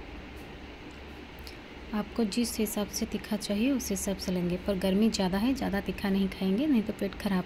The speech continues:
हो जाएगा। इसको हम अच्छे से मिक्स करेंगे।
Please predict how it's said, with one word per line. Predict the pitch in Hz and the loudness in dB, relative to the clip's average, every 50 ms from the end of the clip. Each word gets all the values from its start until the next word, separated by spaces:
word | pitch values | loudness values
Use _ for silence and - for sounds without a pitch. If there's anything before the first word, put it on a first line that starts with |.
| - - | 0 -2
हो | 196 175 | -2 0
जाएगा। | - 180 170 160 - - - - - - - - - - - - - - - | 0 0 -2 -2 -2 -4 -6 -8 -8 -12 -14 -14 -14 -14 -14 -12 -12 -10 -2
इसको | - - - 214 | -2 0 2 2
हम | 202 202 202 202 | 2 4 4 2
अच्छे | 190 - - 196 | 0 0 -2 -2
से | 190 - 196 | -2 0 0
मिक्स | 196 190 190 - - - | 0 0 0 -2 -4 -2
करेंगे। | - 202 196 190 190 202 254 302 | 0 2 2 4 4 2 2 0